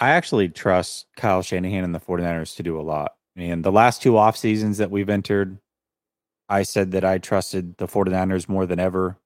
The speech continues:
because they've kind of figured out how to navigate the off season, go get their one home run hitter,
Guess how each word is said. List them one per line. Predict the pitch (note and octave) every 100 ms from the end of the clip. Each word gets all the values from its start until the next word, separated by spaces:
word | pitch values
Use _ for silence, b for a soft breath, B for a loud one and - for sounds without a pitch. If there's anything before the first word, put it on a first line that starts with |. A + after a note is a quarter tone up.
| _
because | F2 F2+ A#2 A2
they've | F#2 -
kind | G#2+
of | F#2+
figured | - F#2+ F#2+
out | F#2
how | - G2+
to | F2
navigate | F2+ F#2 F#2 F#2+ F#2+ F#2 _ _ _ _ _
the | G2+
off | G2 F#2+
season, | G#2 F#2+ F#2+
go | F#2 G2+
get | G#2
their | G#2+ G2
one | F#2 G2+
home | F#2 G2+ G2
run | G2 F#2+
hitter, | G2+ G2 F#2+